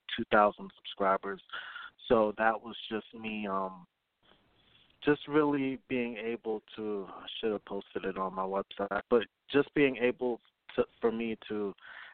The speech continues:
express myself to a bunch of different people, um,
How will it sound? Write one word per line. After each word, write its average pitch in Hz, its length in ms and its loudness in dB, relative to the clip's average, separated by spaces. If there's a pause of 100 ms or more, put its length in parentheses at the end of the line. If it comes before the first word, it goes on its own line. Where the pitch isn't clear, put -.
express 120 420 2
myself 107 460 -2
to 107 80 -2
a 98 40 -2
bunch 110 380 0
of 107 140 -4
different 110 340 -4
people, 104 500 -2 (1500)
um, 101 500 2